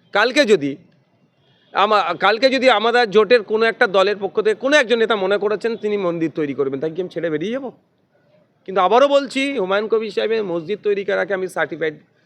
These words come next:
মানে, জাস্টিফাই করছি না বা সার্টিফিকেটও আমি দিচ্ছি না। মানে, বিরোধীদেরকে হেনতান প্রকারে আটকাতে হবে। আপনারা জানেন, ওয়ান ফর্টি ফোর ভাঙড়ে পঞ্চায়েত ইলেকশনের পরে কোন-, কয়েক,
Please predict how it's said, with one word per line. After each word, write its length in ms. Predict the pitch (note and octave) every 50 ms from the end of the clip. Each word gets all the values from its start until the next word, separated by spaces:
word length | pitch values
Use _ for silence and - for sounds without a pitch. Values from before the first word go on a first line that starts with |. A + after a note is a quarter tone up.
| _ _ _ _
মানে, 120 | D#3 D#3+ D3+
জাস্টিফাই 480 | - E3 E3 - - G#3 E3+ G#3+ G#3
করছি 320 | - - G3+ G3 - - A3+
না 120 | A3 A3
বা 100 | A3 A#3
সার্টিফিকেটও 540 | G#3+ - F#3+ F3+ D#3 E3+ D#3 F3+ D#3+ E3 E3+
আমি 140 | D#3+ D#3 C#3+
দিচ্ছি 340 | B2+ A#2+ - - - C3+
না। 80 | A#2+ A#2 A#2 _ _ _ _ _ _ _ _ _ _ _ _ _ _
মানে, 480 | - E3+ G3+ A#3 C4 C4+ C#4 C4+ A#3 - -
বিরোধীদেরকে 1000 | E3 D3 F3+ G3+ A#3+ C4+ C#4+ C4+ D4+ D4 D4 D4+ D4 C#4 F#3+ C4+ B3+ B3+ C4+ C4+
হেনতান 520 | B3 A3 F3 G3 B3+ C#4+ B3 D#4+ D4+ C#4+
প্রকারে 280 | A#3 A3 G3+ F3 G#3 G#3
আটকাতে 420 | F#3+ F3+ D#3+ - - F3 C#3 -
হবে। 180 | D3 C#3 B2+ C3
আপনারা 260 | C#3+ D3+ - A#3 B3
জানেন, 320 | A#3 A3+ C4+ C#4+ D4+ C4 G#3+
ওয়ান 200 | F#3+ G#3 A#3+ A3
ফর্টি 260 | - B3+ A3+ - B3+
ফোর 160 | A3 B3+ B3
ভাঙড়ে 420 | G#3+ G3+ G#3+ A3 A#3 A#3 B3 B3 A#3 - _ _ _ _
পঞ্চায়েত 340 | - G3 G#3 G3+ - A#3+ F#3+
ইলেকশনের 380 | A3+ A3+ A3+ - - A#3 A#3 A#3
পরে 180 | A3+ A#3+ A#3
কোন-, 240 | - - A3+ A3 A3
কয়েক, 240 | G#3 - A3 A3+ G3+